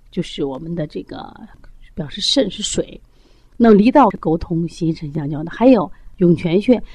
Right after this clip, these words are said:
涌泉穴实际上它也可以达到什么呀？就是引火归元的作用。就说这里我们不要把这个火去清掉，很可惜，这个火要留着，让它火往哪儿走？往下走。往下走的目的是干嘛呢？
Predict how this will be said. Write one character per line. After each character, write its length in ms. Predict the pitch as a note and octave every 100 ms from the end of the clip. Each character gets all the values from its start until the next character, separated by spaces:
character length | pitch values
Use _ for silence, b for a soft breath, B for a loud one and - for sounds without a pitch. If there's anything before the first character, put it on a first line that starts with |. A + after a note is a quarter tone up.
| b b
涌 160 | A#3+ B3
泉 200 | C#4 F#4+
穴 120 | G4+
实 200 | E4+ -
际 100 | B3+
上 240 | B3 A3+ F#3
它 160 | -
也 160 | A3 D#3
可 220 | - F#3
以 100 | F#3
达 220 | F3 D#3+
到 100 | E3+
什 160 | E3+ E3
么 100 | C#3
呀？ 220 | D3 D3 - -
就 140 | - E3+
是 280 | - G3+ - - - -
引 300 | F3+ F#3 A3+
火 380 | B3 - C3+ -
归 240 | - A#3 A#3+
元 280 | A3+ D#3 E3+
的 120 | F3
作 240 | - D#3+
用。 160 | F3+ F3+ - _ - _ - -
就 100 | -
说 100 | E4+ G#4
这 100 | G#4+
里 100 | C#4
我 140 | G3 E3
们 120 | A3
不 120 | B3+
要 100 | D4+ B3+
把 160 | D#3
这 100 | C#3 F3
个 100 | F#3+
火 180 | - -
去 100 | -
清 320 | - - F#3+
掉， 140 | F#3+ D3
很 200 | - G#3+
可 200 | - D3+
惜， 280 | G3 G#3 - - -
这 80 | -
个 100 | A3+
火 220 | A3 -
要 140 | D#3 E3+
留 200 | D3+ C#3
着， 220 | G3 G#3+ - b b
让 100 | G#3
它 120 | G3+
火 180 | A3 -
往 160 | C#3+ E3
哪 120 | F#3+
儿 80 | G#3
走？ 140 | A3+ E3+
往 120 | C#3 C3+
下 260 | - D#4 D#4+
走。 180 | - - - - _ -
往 140 | - G3
下 200 | E4+ E4+
走 100 | F#3+
的 100 | D#3+
目 160 | G#3
的 120 | G#3 D#3
是 120 | -
干 180 | F#3 E3+
嘛 100 | - F3+
呢？ 160 | D3